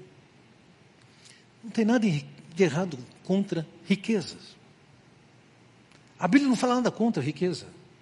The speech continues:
A Bíblia nem fala nada errado contra prazeres. Aliás,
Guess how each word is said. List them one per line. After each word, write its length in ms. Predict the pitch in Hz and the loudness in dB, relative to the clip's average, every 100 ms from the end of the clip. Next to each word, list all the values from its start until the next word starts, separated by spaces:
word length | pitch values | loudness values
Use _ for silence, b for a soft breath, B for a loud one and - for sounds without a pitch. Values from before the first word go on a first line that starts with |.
| _ - - _ _ _ _ _ b b b b b b b | _ -20 -20 _ _ _ _ _ b b b b b b b
A 100 | 175 | -4
Bíblia 360 | 135 285 294 147 | 4 4 6 4
nem 380 | 160 214 320 | 4 6 4
fala 320 | 302 - 240 185 | 2 0 0 0
nada 260 | 214 208 | 0 0
errado 480 | 175 127 190 262 180 | 0 0 -2 0 -2
contra 380 | - 202 202 185 | -2 0 0 -2
prazeres. 640 | 185 175 151 233 190 131 | -2 -4 -2 -2 -2 -2
Aliás, 500 | 160 151 240 208 - | -2 0 -2 -2 -8